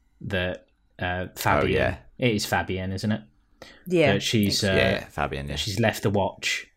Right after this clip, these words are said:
Speaker 1: She's forgotten the watch. And he's going mental, and he, <laughs> he's like, you know,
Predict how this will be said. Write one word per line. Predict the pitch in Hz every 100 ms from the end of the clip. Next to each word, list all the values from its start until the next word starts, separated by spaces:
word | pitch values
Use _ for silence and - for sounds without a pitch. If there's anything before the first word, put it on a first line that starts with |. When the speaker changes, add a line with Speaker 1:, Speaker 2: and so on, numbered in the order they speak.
| _ _ -
Speaker 1:
She's | - -
forgotten | 117 107 80 98
the | 92
watch. | 92 87 - - - _ _ _
And | 107
he's | 104
going | 110 110
mental, | 127 127 127 95 95 92
and | 110 107
he, | 107 110 - - 302 - 190
<laughs> | 127 - - -
he's | - 113
like, | 110 104 104 - - _ _ _ _ _ _ _ _ _
you | 131 107
know, | 98